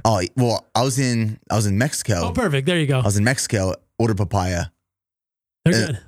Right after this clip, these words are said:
Speaker 1: it was so good.
Speaker 2: Uh-huh.
Speaker 1: Got one at H E B. It wasn't the same. It tasted
Speaker 2: Uh-uh.
Speaker 1: a little, little rotten.
Speaker 2: Uh-huh.
Speaker 1: But, um, I, I've,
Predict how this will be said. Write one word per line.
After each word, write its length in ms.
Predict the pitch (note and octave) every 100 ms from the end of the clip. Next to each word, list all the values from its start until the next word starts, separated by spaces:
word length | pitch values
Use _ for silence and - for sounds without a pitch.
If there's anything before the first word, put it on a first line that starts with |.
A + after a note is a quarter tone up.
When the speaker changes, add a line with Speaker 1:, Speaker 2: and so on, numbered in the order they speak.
| -
Speaker 1:
it 40 | A#2+
was 160 | F#2+
so 280 | - - C3+
good. 200 | F2 D2
Speaker 2:
Uh-huh. 240 | F3 B2 D3
Speaker 1:
Got 180 | C#3+ C3+
one 80 |
at 60 | B2+
H 140 | A2+
E 60 | A#2
B. 160 | G#2 G#2
It 80 |
wasn't 240 | F#2+ F#2+ D#2
the 60 |
same. 240 | E2 G2 F#2+
It 120 | E2+
tasted 260 | A2+ G#2 F#2
Speaker 2:
Uh-uh. 60 |
Speaker 1:
a 20 |
little, 240 | F#2+ E2+ -
little 260 | F#2+ F2+ E2
rotten. 460 | F2+ - G#2 G#2 -
Speaker 2:
Uh-huh. 360 | - B2+ A#2 - _ _ _ -
Speaker 1:
But, 180 | G2 F#2+
um, 360 | F#2 E2+ E2+ E2+ _ _ _ _ _ _
I, 200 | A2+ B2
I've, 280 | G2+ B2+ A2+